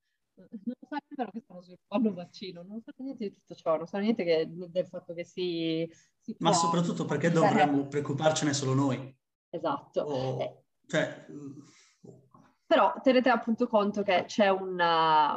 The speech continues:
Speaker 1: c'è un gap informativo, quindi, come diceva Gianluca, dilazionate le informazioni a contagocce,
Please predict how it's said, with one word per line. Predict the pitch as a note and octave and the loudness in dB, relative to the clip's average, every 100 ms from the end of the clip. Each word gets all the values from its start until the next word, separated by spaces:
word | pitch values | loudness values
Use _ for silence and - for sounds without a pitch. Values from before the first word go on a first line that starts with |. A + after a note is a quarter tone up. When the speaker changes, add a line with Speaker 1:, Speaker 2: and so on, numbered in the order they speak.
| - - _ _ | -8 -18 _ _
Speaker 1:
c'è | - G#3 | 0 2
un | G3 | 4
gap | G#3 - - B3+ - - | 2 0 0 0 0 -10
informativo, | G3+ F#3 E3 F3 D#3 D3+ E3 _ _ _ | -4 -2 -2 -4 -4 -6 -6 _ _ _
quindi, | A3 F#3+ F3 - - _ _ | -6 -2 -2 -4 -8 _ _
come | - A#3 | -4 -2
diceva | G3+ - F3+ F3 | -2 -2 2 4
Gianluca, | A#3+ C#4 F3+ - - - _ _ _ _ _ _ _ | 4 2 -2 -4 -6 -6 _ _ _ _ _ _ _
dilazionate | A#3+ A3+ G#3 - C#4+ C4 A#3+ | 2 2 2 2 4 6 4
le | G#3+ | 2
informazioni | G3+ G3 A3+ - - G3+ E3+ E3 - - | 0 -4 -4 -4 0 0 0 -4 -14 -6
a | - G#3+ - | 2 2 0
contagocce, | F#3 F3+ A#3 B3 G#3 - A3 | -6 -2 0 2 0 0 2